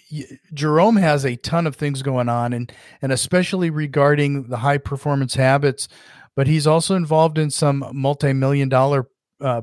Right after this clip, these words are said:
portfolio and multifamily investing. So maybe we'll be touching on that in the end. But, uh, I really wanted to focus on the high performance habits because I think the mindset aspects of real estate investing and being entrepreneurial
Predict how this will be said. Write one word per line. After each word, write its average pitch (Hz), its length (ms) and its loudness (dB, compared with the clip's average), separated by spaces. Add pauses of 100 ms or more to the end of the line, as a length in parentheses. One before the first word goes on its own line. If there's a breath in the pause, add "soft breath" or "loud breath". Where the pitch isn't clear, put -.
portfolio 151 880 0
and 120 140 -2
multifamily 139 880 0
investing. 123 560 -2 (280 loud breath)
So - 120 -2
maybe 165 260 4
we'll 160 160 2
be 151 140 -2
touching 156 340 -2
on 147 140 0
that 143 220 2
in 143 120 0
the 131 180 -2
end. 160 240 0 (720 soft breath)
But, 170 280 2
uh, 170 100 -8 (120)
I 175 80 2
really 185 400 2
wanted 190 340 0
to 165 80 -4
focus 160 400 -2
on 147 140 0
the 135 80 -2
high 147 240 2
performance 143 520 -4
habits 131 380 -2
because 120 260 -8
I 123 120 -2
think 135 320 -6
the 123 100 -10
mindset 120 680 -2
aspects 127 580 -4
of 113 160 -6
real 139 220 2
estate 131 320 0
investing 123 680 -2
and 123 180 -2
being 131 280 0
entrepreneurial 131 1040 0